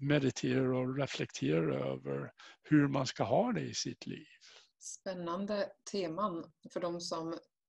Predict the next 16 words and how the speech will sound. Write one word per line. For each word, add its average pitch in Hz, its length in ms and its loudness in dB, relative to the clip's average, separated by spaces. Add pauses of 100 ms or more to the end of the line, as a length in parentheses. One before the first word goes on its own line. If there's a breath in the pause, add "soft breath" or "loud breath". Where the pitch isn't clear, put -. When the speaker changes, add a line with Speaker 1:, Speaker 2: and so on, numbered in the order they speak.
Speaker 2:
väljer 170 260 0
att 165 100 -10
gå 180 140 0
vägen 170 320 2
in 165 200 -2
i 156 100 -2
terapeutisk 160 800 -4 (140)
separation 170 540 -6
tänker 160 240 -6
jag 160 60 -4
att 160 60 -20
det 170 80 -6
låter 160 280 -6
som 160 240 -6
en, 151 340 -10
eh, 151 200 -14